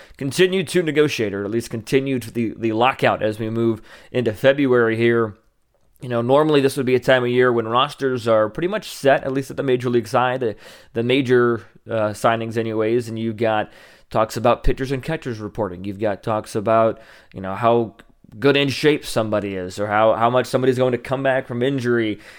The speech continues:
But no, not here in twenty twenty-two. We're still talking about the lockout. And if you are wondering about how, <laughs> how the negotiations might be going, 'cause the reports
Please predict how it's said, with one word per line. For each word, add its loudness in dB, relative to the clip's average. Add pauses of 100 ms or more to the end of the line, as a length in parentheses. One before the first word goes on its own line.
(280)
But -2 (120)
no, -4 (360)
not -2
here 4
in 0
twenty -4
twenty-two. -8
We're -8
still 2
talking 2
about -2
the -6
lockout. 0
And -6
if -4
you 2
are 6
wondering 0
about 0
how, 0 (240)
<laughs> -20
how 0
the 0
negotiations 0
might -2
be 0
going, -4
'cause -8
the -8
reports 0